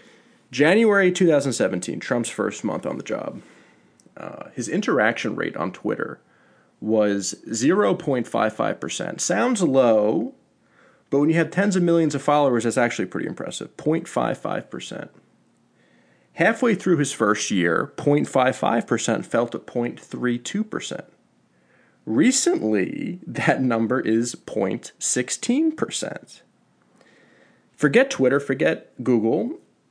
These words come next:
Stories about Donald Trump are down thirty-seven point eight percent since his inauguration, according to analytics firm Parsley. I think we're just tired of him. <laughs> You know, he does, he does something stupid, tweets some insult,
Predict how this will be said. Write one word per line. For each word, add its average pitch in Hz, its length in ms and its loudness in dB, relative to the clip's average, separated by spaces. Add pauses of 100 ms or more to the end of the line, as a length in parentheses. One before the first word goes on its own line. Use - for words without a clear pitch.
(180)
Stories - 1040 0
about 110 380 0
Donald 90 320 -2
Trump - 380 -6
are 117 100 2
down 120 380 2
thirty-seven 143 760 0
point 113 280 -4
eight 110 240 -4
percent - 560 -6
since 101 300 -8
his 107 120 -4
inauguration, - 800 -6
according 113 320 0
to - 60 -2
analytics 107 480 0
firm - 560 -6
Parsley. - 680 -6 (1200)
I 185 80 2
think 330 200 2
we're 359 80 6
just 277 180 0
tired 139 280 4
of 117 80 0
him. - 180 -4
<laughs> - 360 -16 (420)
You 170 120 8
know, 151 180 4
he - 140 0
does, - 280 -2 (300)
he 160 80 2
does 208 240 4
something - 260 -2
stupid, 180 600 2
tweets 143 260 -4
some 135 180 0
insult, 139 680 0